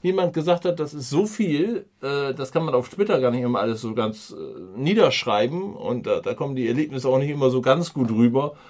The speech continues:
ob wir das mal irgendwie mit einem anderen Medium probieren. Zum Beispiel einen Podcast. Und dann haben wir überlegt, dass wir die, die,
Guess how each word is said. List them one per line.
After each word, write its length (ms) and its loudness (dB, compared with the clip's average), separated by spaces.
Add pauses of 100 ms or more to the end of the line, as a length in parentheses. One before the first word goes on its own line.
(120)
ob 160 -4
wir 80 -2
das 160 2
mal 120 -4
irgendwie 520 -2
mit 200 -10
einem 120 -6
anderen 320 0
Medium 460 0
probieren. 640 -6 (840)
Zum 160 -6
Beispiel 360 2
einen 100 -2
Podcast. 680 -6 (640)
Und 80 -8
dann 100 4
haben 140 2
wir 80 6
überlegt, 380 0
dass 120 -2
wir 100 -4
die, 200 0
die, 480 0